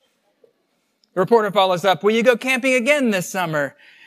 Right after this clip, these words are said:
To which he says, "Oh, sure, we love camping." Camping's a curious activity, isn't it? A completely mystifying one to some people. It's a chosen form of discomfort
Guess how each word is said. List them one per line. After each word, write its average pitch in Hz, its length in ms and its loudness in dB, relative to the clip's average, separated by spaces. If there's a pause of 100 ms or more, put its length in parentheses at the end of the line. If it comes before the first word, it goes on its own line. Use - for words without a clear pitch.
(120)
To 190 80 -6
which 175 120 -2
he 175 120 -4
says, 160 220 -2
"Oh, 240 140 -6
sure, 240 260 -6
we 196 140 -6
love 208 220 -6
camping." 180 340 -20 (2500)
Camping's 196 720 -10
a - 60 -14
curious 156 520 -6
activity, 151 560 -4
isn't 175 220 -4
it? 208 200 -4 (440)
A - 40 -14
completely 202 460 -2
mystifying 175 760 -6
one 135 260 -8
to 135 60 -10
some 143 280 -8
people. 123 400 -10 (880)
It's 170 160 -10
a 170 60 -8
chosen 247 500 0
form 214 340 -2
of 185 140 -8
discomfort 165 720 -8